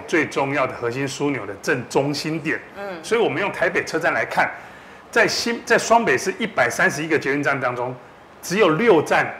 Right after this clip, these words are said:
Speaker 1: 是可以一站到台北车站的。
Speaker 2: 嗯。
Speaker 1: 那这六站一站到台北车站当中，包括西门的一百一、中正纪念堂的一百、一百多、忠孝新生的一百六，
Speaker 2: 一百七了吧？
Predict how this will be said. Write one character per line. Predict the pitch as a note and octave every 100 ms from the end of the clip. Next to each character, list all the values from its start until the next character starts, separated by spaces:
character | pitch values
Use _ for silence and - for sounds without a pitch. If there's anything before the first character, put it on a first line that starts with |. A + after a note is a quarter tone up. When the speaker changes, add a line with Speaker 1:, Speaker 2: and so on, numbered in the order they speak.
| -
Speaker 1:
是 | - F#3
可 | -
以 | D3 C#3+
一 | D#3+
站 | C#3 A3 D#3+ C3+ -
到 | D3+
台 | A#2+ A#2+
北 | G#2
车 | A#2
站 | G#2+ G2
的。 | -
Speaker 2:
嗯。 | F3+ D3+ - - -
Speaker 1:
那 | A#3
这 | A3
六 | B3 G#3+ C#4+ G3+
站 | D#3+ A#3 -
一 | D#3
站 | G3+ F#3
到 | F3+
台 | - D#3+
北 | D3
车 | D3+
站 | D3 C3+
当 | B2+
中， | B2+
包 | B2 D#3
括 | D3+
西 | - D3
门 | D#3 B2+
的 | B2+
一 | C#3+
百 | B2+ A2
一、 | C#3 C#3 C#3+ - - - -
中 | - D#3+
正 | E3+ C#3+
纪 | E3
念 | E3
堂 | B2+ A#2+ B2
的 | C3 A#2+ - - -
一 | -
百、 | C#3 A#2+ A2+ A2 -
一 | E3
百 | C3+ B2+
多、 | E3+ F3 F3 F3 -
忠 | - F3
孝 | F3+
新 | E3 D#3+
生 | E3+
的 |
一 | F#3
百 | -
六， | B2 F4+ -
Speaker 2:
一 | G3
百 | E3
七 | - - F3+
了 | D#3
吧？ | G#2+